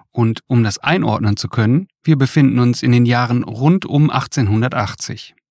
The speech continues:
Warum Marais das gemacht hat? Er wollte nicht vorrangig ein gutes oder schönes Bild machen, er hatte einfach Fragen. Wie setzt ein Fuß auf? Wie verlagert sich Gewicht?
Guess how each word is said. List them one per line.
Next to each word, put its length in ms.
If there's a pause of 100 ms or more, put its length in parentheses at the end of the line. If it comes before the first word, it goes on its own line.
(880)
Warum 320
Marais 260
das 240
gemacht 340
hat? 280 (720)
Er 160
wollte 240
nicht 180
vorrangig 580
ein 140
gutes 460
oder 260
schönes 500
Bild 260
machen, 360 (340)
er 140
hatte 200
einfach 280
Fragen. 560 (540)
Wie 220
setzt 300
ein 140
Fuß 340
auf? 440 (340)
Wie 220
verlagert 500
sich 200
Gewicht? 500